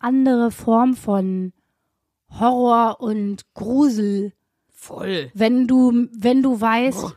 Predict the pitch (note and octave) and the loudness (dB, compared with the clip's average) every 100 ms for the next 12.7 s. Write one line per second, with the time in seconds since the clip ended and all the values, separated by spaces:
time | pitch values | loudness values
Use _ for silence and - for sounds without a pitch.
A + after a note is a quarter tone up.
0 | - B3 B3+ C4 G#3 G#3+ C4+ A#3+ B3+ - | -4 -4 -4 -8 0 2 2 0 -4 -2
1 | A#3 - B3 A#3 G#3 - G#3+ A3+ A3 A3 | -6 -2 -2 -2 -4 -4 -4 -2 0 0
2 | A3+ E3+ G#3+ C4+ - B3 A#3+ - - _ | 0 2 2 2 0 0 0 -8 -20 _
3 | _ _ _ _ A3+ A3+ G#3+ A#3 C#4+ A3 | _ _ _ _ -2 0 0 0 2 0
4 | G#3 G#3+ G#3+ - G#3 A3+ C#4+ C#4 - B3+ | 2 0 -2 -2 2 4 4 0 -2 -2
5 | A3+ A3+ B3+ C4 A#3+ _ _ _ _ A3 | -2 -2 -2 -4 -6 _ _ _ _ -2
6 | A#3 B3 G#3+ A3 C4 C4 B3 A#3+ A3 A#3 | -2 -2 -4 -2 -2 -2 -2 0 0 0
7 | A#3 - A#3+ C4+ - B3 B3+ - _ _ | -6 0 0 0 0 0 0 -6 _ _
8 | _ _ _ _ _ G3+ A3+ A3+ A#3+ B3 | _ _ _ _ _ -2 0 2 0 -2
9 | - - _ _ _ _ _ _ _ _ | -8 -20 _ _ _ _ _ _ _ _
10 | _ _ _ - C4 - B3 C4 B3 C#4 | _ _ _ -14 -10 -2 2 2 0 -8
11 | A#3 - - - - - G#3+ D4 - G#3+ | -18 -14 -12 -12 -16 -16 -16 -12 -8 -6
12 | B3 B3 C4 A#3 A#3+ A#3 G#3+ | -4 -4 -4 -4 -4 -6 -10